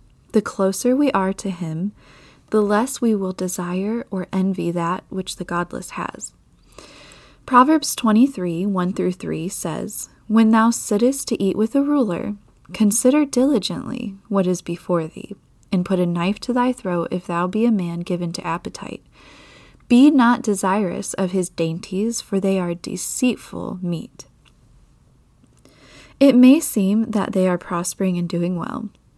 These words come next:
but I promise you God's word is true, not man's word. They may boast and brag of their blessings and seem as happy as can be,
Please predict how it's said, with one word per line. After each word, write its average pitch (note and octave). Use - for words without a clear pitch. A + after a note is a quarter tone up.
but G3
I F#3
promise F3
you A#3
God's F3+
word F3+
is E3
true, -
not G3+
man's F3
word. F3+
They A3+
may A#3
boast G#3
and A#3+
brag F3+
of F3
their F3
blessings F3+
and F3+
seem C4+
as C#4
happy C#4
as C4+
can G#3
be, F#3